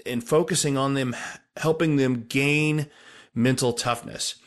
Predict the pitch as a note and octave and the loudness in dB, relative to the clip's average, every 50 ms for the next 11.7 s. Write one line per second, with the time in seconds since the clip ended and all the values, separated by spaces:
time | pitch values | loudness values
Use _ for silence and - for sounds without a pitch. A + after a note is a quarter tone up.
0 | - - - - - - - - - - - - - - - - - - - - | -20 -20 -20 -18 -18 -16 -16 -16 -16 -16 -16 -18 -18 -18 -18 -20 -20 -18 -18 -20
1 | - - - - _ _ _ _ _ _ _ _ _ _ - C#3+ D3 C#3 C3 - | -20 -20 -20 -20 _ _ _ _ _ _ _ _ _ _ 0 2 2 2 0 -2
2 | - - D3+ F3+ F3+ E3 D3+ D#3+ F#3 F3 D3+ C3+ C#3 C#3 C3+ B2+ A#2+ A#2+ A2 A2+ | -2 0 2 2 4 4 4 4 2 2 0 0 2 2 2 2 0 0 0 0
3 | B2+ C#3+ D3 C3 A#2+ A2+ B2+ B2+ B2 A#2+ A#2+ A#2+ A#2+ - C3 B2 A#2 A2+ - B2 | 0 0 2 0 0 0 0 0 0 2 0 0 0 -2 -4 -4 -4 -2 0 0
4 | B2+ C#3+ D#3+ D#3 A2 A2 A2 A#2 - A#2 A#2 A#2 A2+ A2 G#2+ G#2+ G#2 G2+ G2+ A2 | 0 0 2 2 0 0 0 -2 -4 -2 0 0 2 2 2 0 0 -2 -2 0
5 | A#2+ B2+ B2 B2 B2+ B2+ - - D#3+ C#3+ D3+ D3 - - - - - - D3 C#3+ | 0 0 0 0 0 -2 -2 -4 -2 -2 -2 -2 -2 -6 -14 -16 -10 -6 -4 -2
6 | - F#3 G#3 A#3 A#3+ C4 C4 B3 G#3+ F3+ E3 D#3+ D3+ D#3+ - - - C#3+ D3 E3 | 0 2 2 0 2 2 4 4 4 4 2 2 0 0 -6 -6 0 2 4 4
7 | F#3 F#3 F#3 E3+ D#3+ C#3+ C3+ B2+ A2 - B2+ C3 A#2 A#2 A#2+ A2+ A2 - A#2 G#2+ | 4 4 4 2 2 0 0 -2 -2 -2 0 0 0 0 0 0 0 0 0 0
8 | A2 A#2 B2 B2 A#2 A2+ G#2+ G#2 G#2 G2+ G2+ G#2 A#2+ C3 C3+ A#2 E2+ A2+ A2+ A2 | 2 2 2 2 2 2 0 0 0 -2 0 0 2 2 2 2 2 0 0 -2
9 | G#2 G2 G#2+ A2+ G#2 E2 D2 F#2+ B2 C3+ - B2+ A#2 - G2+ G#2+ G#2 - - C#3+ | -2 -2 -2 -2 0 0 0 0 -2 -2 -4 -6 -6 -4 -4 -4 -4 -2 0 2
10 | B2+ A2+ G#2+ G#2 G#2 G2+ G2+ - A#2 G#2+ - - G#2+ - G#2+ G#2+ G#2 - - B2 | 2 2 2 0 0 -2 -2 -2 -2 -2 -2 -4 -4 -4 -4 -4 -4 -2 0 0
11 | B2 A#2+ A2+ - - A#2 A2+ A2+ A2+ G#2+ G#2 G#2+ G#2 | 0 0 0 0 -2 0 0 2 2 2 2 0 -2